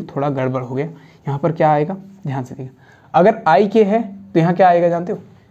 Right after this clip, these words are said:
आई के का, अ, मतलब आई और जे का मल्टीप्लाई करोगे तो के वैल्यू आएगा, क्या आएगा, ये आ गया के, ठीक।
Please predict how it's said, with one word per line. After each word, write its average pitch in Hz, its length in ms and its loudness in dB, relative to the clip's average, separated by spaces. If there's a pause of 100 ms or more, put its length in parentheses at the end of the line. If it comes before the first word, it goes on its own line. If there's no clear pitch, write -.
(280)
आई 165 220 4
के 196 140 0
का, 208 100 4
अ, 185 200 4
मतलब 170 420 0
आई 175 240 6
और 202 160 6
जे 185 160 4
का 202 100 2
मल्टीप्लाई 196 440 2
करोगे 214 260 2 (300)
तो 190 60 0
के 180 200 2
वैल्यू 135 300 2
आएगा, 131 260 -2 (200)
क्या 175 100 4
आएगा, 180 220 2 (460)
ये 151 80 2
आ 151 80 4
गया 156 160 2
के, 123 200 -6 (360)
ठीक। - 300 -4